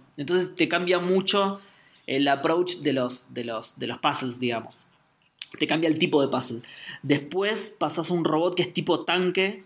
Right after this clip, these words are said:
de seguridad, que es, lo único que puede hacer es activar mecanismos y disparar. ¿Entendés? Entonces ahí de nuevo te cambian los puzzles que se te presentan. Y así vas pasando por diferentes cuerpos, por decirlo de alguna manera, que van cambiando el, el tipo de puzzle.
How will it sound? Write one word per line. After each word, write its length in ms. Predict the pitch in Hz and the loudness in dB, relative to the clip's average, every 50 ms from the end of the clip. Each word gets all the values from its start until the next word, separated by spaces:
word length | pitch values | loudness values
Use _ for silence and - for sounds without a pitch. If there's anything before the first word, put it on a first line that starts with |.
| _ _ | _ _
de 140 | 139 127 120 | -6 -4 -4
seguridad, 760 | - - 135 131 131 127 131 139 156 165 170 185 214 226 220 - - _ _ _ _ | 0 0 2 2 2 2 2 2 4 4 4 2 2 0 -4 -10 -20 _ _ _ _
que 80 | - 147 | -2 -2
es, 140 | 135 135 135 | -2 -2 -2
lo 180 | 147 143 143 | 0 2 2
único 240 | 151 165 170 160 160 | 4 4 4 2 2
que 40 | 151 | 2
puede 100 | 160 175 | 2 0
hacer 180 | 170 - 202 196 | 0 2 0 0
es 140 | 190 196 - | 0 2 0
activar 420 | 151 147 - 147 147 160 175 180 185 | -2 -2 0 0 2 2 2 2 2
mecanismos 680 | 180 175 170 151 160 156 180 196 208 220 226 220 - 160 | 2 2 2 2 2 2 2 2 2 2 2 2 2 2
y 40 | |
disparar. 560 | 151 147 147 - - 139 139 135 123 117 - - _ _ _ _ _ _ _ _ _ _ | 2 2 0 0 0 2 2 2 0 -2 -6 -14 _ _ _ _ _ _ _ _ _ _
¿Entendés? 460 | - - 123 113 107 113 127 143 147 165 | -10 -10 -10 -8 -4 0 2 2 2 2
Entonces 260 | 143 139 143 147 151 | 2 0 2 2 4
ahí 280 | 160 180 185 190 202 - | 4 2 0 -2 -8 -10
de 220 | 147 147 156 143 | -4 -4 -2 -2
nuevo 420 | 139 151 160 175 185 190 196 185 - | 0 0 2 2 2 2 2 2 0
te 100 | 165 - | -2 0
cambian 360 | 160 160 170 170 170 165 151 | 0 -2 0 2 2 2 0
los 100 | 143 - | -2 -2
puzzles 380 | - - 143 143 143 156 147 | -2 -2 -2 0 0 -2 -2
que 100 | - 135 | -2 -4
se 80 | 123 127 | -6 -4
te 100 | 120 123 | -4 -2
presentan. 460 | 123 127 - 175 165 143 123 120 110 - - - - - - - - - - | -2 0 0 2 0 0 -2 -4 -8 -8 -14 -16 -14 -14 -12 -12 -14 -10 -2
Y 120 | 143 156 | -2 0
así 120 | 156 - 226 | 2 4 2
vas 100 | 240 - | 4 4
pasando 360 | 196 185 202 208 214 202 - | 4 2 4 2 2 0 2
por 160 | 170 160 156 | 2 2 4
diferentes 560 | 151 151 147 - 160 175 185 180 - 160 - | 4 2 2 2 0 0 0 0 -2 -4 -4
cuerpos, 540 | - _ 180 190 190 180 180 - - 160 160 - | -2 _ 2 2 4 2 2 0 -2 -4 -4 -4
por 200 | - 131 - 120 | -6 -6 -6 -6
decirlo 320 | 120 117 - - 147 143 139 | -8 -8 -4 -4 -2 2 2
de 60 | 135 | 2
alguna 180 | 139 151 156 156 | 2 2 0 2
manera, 320 | 156 170 185 196 196 202 180 | 2 2 2 4 2 2 2
que 80 | 160 | 2
van 140 | 151 160 170 | 2 2 2
cambiando 640 | 160 160 151 151 143 151 156 170 175 175 165 175 - _ | 0 0 0 2 2 2 2 2 0 0 0 -2 -6 _
el, 220 | - 110 123 110 - | -8 -8 -8 -6 -6
el 160 | - 127 123 | -6 -6 -2
tipo 240 | 123 147 131 131 135 | 0 0 2 4 2
de 80 | 131 127 | 2 2
puzzle. 300 | - 120 123 - 110 | 0 -4 -6 -8 -14